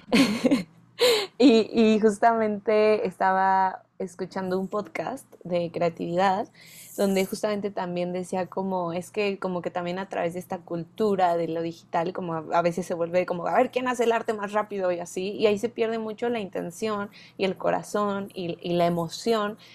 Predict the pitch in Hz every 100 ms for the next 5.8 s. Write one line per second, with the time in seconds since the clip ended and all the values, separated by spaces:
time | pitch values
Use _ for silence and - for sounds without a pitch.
0 | - - 208 226 220 240 240 262 214 220
1 | 254 - 196 180 - 180 180 190 208 220
2 | 247 208 170 196 214 214 202 196 226 226
3 | 185 180 208 190 170 202 190 185 - 185
4 | 175 170 - 233 240 240 247 208 214 180
5 | 180 190 214 233 262 202 -